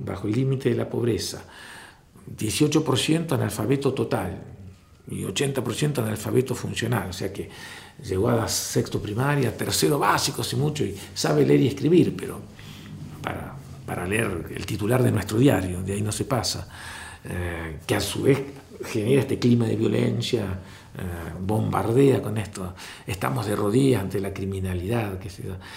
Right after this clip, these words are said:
Si no se atacan las causas profundas, la pobreza, la exclusión, el racismo, el patriarcado, que siguen estando presentes,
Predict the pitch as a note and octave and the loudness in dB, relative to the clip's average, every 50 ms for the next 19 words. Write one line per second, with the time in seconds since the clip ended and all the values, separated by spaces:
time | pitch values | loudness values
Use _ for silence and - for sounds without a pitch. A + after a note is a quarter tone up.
0 | - - - - - - - - - - F#3+ - A#3 - - B2 B2 C#3+ F#3 F#3 | -12 -14 -14 -16 -18 -20 -20 -20 -18 -14 -8 -6 -2 0 4 4 6 6 6 6
1 | - D#3+ - F3 F3 - D3 C3 A#2 - - D3 D3+ D3+ - - - - A#2+ A2+ | 4 4 4 2 2 2 2 0 2 2 4 2 2 2 0 -2 -2 -2 -2 0
2 | - C3 G#2+ F#2+ F#2 F#2 A2 A2+ A2+ - - - - G#2 F#2 - G2+ F#2 F#2 F#2+ | 0 0 0 0 0 0 -2 -2 -4 -8 -8 -6 -4 -4 -4 -2 -4 -2 -2 0
3 | G2+ G2 F#2+ F#2 F#2+ F#2 F#2 F#2 F2+ - - - - F2 - - - G2+ G2 F#2+ | -2 -2 -2 -2 -4 -4 -4 -4 -4 -6 -8 -8 -8 -8 -6 -4 -2 -2 -2 -2
4 | F2+ E2+ F2+ - - - - - - - - - - - - - - - - - | -2 -4 -6 -10 -14 -14 -14 -14 -16 -16 -18 -20 -20 -20 -20 -20 -20 -20 -18 -4
5 | - B2+ A#2+ A2+ - - F#2 F2+ - - C#3+ C#3 C3 A#2+ - F#2 F2 F2 F2+ - | 2 4 4 6 4 4 2 2 4 6 8 8 8 8 6 2 -2 -4 -4 -2
6 | - A2+ - - F#2 F2+ - F#2 F2+ F2 - - - - - G#2+ F#2+ F#2 F2+ F#2 | 0 0 0 -2 -4 -4 -2 -2 -2 -2 -2 0 0 2 2 2 0 0 -2 -4
7 | F2+ - - F#2 F#2 - A2+ A2+ G#2+ G2+ G2 F2+ - A2+ G#2+ G#2 G2+ - - G2 | -6 -6 -6 -6 -2 0 0 2 2 0 0 -2 -2 -2 -2 0 -2 -2 -2 -4
8 | F#2+ - B2 A2 F#2+ F#2 F2+ F2 F2+ F#2 - | -2 0 2 2 2 0 -2 -4 -6 -8 -10